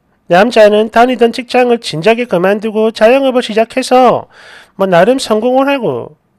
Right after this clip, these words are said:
정말 열심히 돈을 벌면서 살고 있는데요. 제가 헤어진 지 사 년 만에,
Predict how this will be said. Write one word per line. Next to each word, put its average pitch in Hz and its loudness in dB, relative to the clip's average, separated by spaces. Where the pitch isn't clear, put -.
정말 247 -2
열심히 285 -2
돈을 196 0
벌면서 233 -2
살고 220 0
있는데요. 208 -2
제가 240 2
헤어진 254 0
지 262 -4
사 - -4
년 233 2
만에, 156 -4